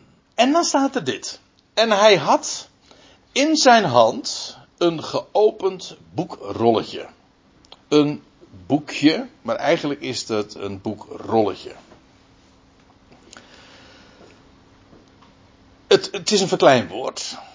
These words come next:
Later in vers acht zullen we zien, dan wordt het gewoon een boekrol genoemd. Dat kan, afwisselend. Dat spreekt elkaar niet tegen. Ik drink wel eens een keertje een kopje koffie, maar kan ik zeggen, ik dronk,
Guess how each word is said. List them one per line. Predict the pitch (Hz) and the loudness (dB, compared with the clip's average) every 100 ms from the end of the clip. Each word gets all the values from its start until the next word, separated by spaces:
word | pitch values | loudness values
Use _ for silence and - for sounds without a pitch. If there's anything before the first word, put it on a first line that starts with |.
| _ | _
Later | 107 131 220 277 - 196 202 | 0 4 4 4 4 2 0
in | 143 | -2
vers | 143 120 - - | 0 -2 -4 4
acht | 233 196 - | 4 4 -2
zullen | - 180 131 | -4 -4 -2
we | 120 | -6
zien, | 107 123 180 233 - - - | -4 -6 -6 -14 -20 -20 -18
dan | 147 | -10
wordt | 139 156 | -6 -6
het | 147 | -6
gewoon | 151 139 143 139 | -2 0 0 -4
een | 117 | -6
boekrol | 123 131 101 117 143 131 | -6 -4 4 8 8 6
genoemd. | 101 107 110 135 - - - - - - - - - - - - - | -2 -4 -2 -4 -10 -20 -20 -20 -20 -20 -16 -16 -16 -20 -20 -16 -6
Dat | 120 - | -6 0
kan, | 95 104 110 | 0 0 -2
afwisselend. | 104 95 101 98 101 117 - - - - | -4 -2 -4 -6 -10 -12 -18 -20 -20 -16
Dat | 98 | -8
spreekt | - 104 | -2 -2
elkaar | - 107 92 | 0 -2 -2
niet | 90 | -4
tegen. | 98 90 92 120 - - - - - - - | -8 -8 -10 -10 -10 -10 -20 -20 -20 -20 -14
Ik | - | -10
drink | 104 104 95 | -8 -8 -6
wel | 95 | -8
eens | 90 | -8
een | |
keertje | 90 92 - 92 87 - - - - _ | -10 -12 -10 -12 -12 -16 -20 -20 -20 _
een | 104 | -4
kopje | 117 107 - | -2 -2 -4
koffie, | - 98 104 90 | -4 -4 -6 -12
maar | 87 | -10
kan | 98 | -8
ik | 90 | -6
zeggen, | - 87 92 | -6 -6 -6
ik | |
dronk, | 95 90 | -6 -6